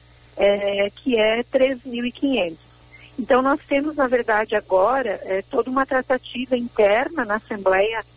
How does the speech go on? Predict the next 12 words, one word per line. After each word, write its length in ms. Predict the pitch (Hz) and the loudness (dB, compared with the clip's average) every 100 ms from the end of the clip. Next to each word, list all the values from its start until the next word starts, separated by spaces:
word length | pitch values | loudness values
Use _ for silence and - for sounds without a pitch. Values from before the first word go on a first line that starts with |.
| - - - - | -20 -20 -14 -2
passa 280 | 214 226 - | 0 0 -4
por 180 | 240 | -6
três 320 | - 226 240 - | 0 2 2 0
comissões, 760 | 233 220 - - 208 247 294 240 | -6 -6 -10 -2 0 0 0 -2
além 400 | 202 202 220 233 | -2 -2 -6 0
da 220 | 208 180 | 0 0
convalidação 1000 | - 247 254 240 214 214 208 - 220 214 | 2 2 2 0 -2 -4 -4 -2 -4 0
da 120 | 202 | -2
pec 480 | - 196 202 - - | 2 2 2 -4 -6
na, 300 | 185 185 185 - | -2 0 -2 -6
no 100 | 196 | -4
plenário. 680 | 226 208 190 196 269 339 | -2 0 0 2 2 0